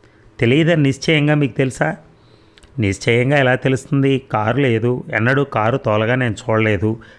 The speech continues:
అతనికి కారు ఉన్న స్నేహితులు కూడా లేరు, అందుకని డ్రైవింగ్ రాదని అన్నాను." "థ్యాంక్స్, వస్తాను," అని లేచాడు రాజు. ఊళ్ళో ఉన్న ప్రైవేట్ ట్యాక్సీల వాళ్ళని, మోటార్ వర్క్షాపుల వాళ్ళని అడిగాడు. విశ్వనాథన్ ఎవరి దగ్గర కూడా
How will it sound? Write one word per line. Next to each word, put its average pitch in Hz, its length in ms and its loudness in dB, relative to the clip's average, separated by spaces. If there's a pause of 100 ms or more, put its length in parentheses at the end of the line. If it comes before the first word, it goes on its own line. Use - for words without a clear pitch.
(140)
అతనికి 139 340 -2
కారు 120 280 0
ఉన్న 135 140 0
స్నేహితులు 123 480 -2
కూడా 113 200 2
లేరు, 113 500 0
అందుకని 123 380 -2
డ్రైవింగ్ 113 440 0
రాదని 110 680 -2 (120)
అన్నాను." 95 400 -4 (800)
"థ్యాంక్స్, 110 440 -2
వస్తాను," 110 440 0 (220)
అని 113 140 2
లేచాడు 110 600 0
రాజు. 92 340 -2 (680)
ఊళ్ళో 123 340 4
ఉన్న 110 180 4
ప్రైవేట్ 117 460 0
ట్యాక్సీల 117 420 0
వాళ్ళని, 113 380 2
మోటార్ 117 380 0
వర్క్షాపుల 113 560 0
వాళ్ళని 107 380 2
అడిగాడు. 101 440 -2 (240)
విశ్వనాథన్ 117 520 0
ఎవరి 110 240 2
దగ్గర 110 360 2
కూడా 110 340 2